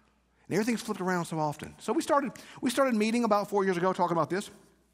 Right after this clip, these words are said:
Started, we, we, we prayed and we talked and we listened and we visioned and we talked with the district and everything's good and we're getting approval.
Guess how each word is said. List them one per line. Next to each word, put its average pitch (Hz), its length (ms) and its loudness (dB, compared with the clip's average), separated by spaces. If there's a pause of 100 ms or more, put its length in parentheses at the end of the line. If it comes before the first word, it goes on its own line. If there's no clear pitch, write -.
(520)
Started, 202 280 2 (320)
we, 202 200 2 (100)
we, 180 180 2 (200)
we 180 120 4
prayed 180 640 6
and 156 60 4
we 131 100 2
talked 185 540 4
and 147 80 0
we 120 60 2
listened 170 420 2
and 139 60 2
we 117 100 2
visioned 160 460 2
and 147 60 0
we 123 60 0
talked 160 300 0
with 127 120 -2
the 147 80 0
district 180 440 0 (260)
and 131 200 0 (120)
everything's 170 400 2
good 180 380 2
and 160 80 2
we're 143 80 0
getting 160 220 2
approval. 185 600 2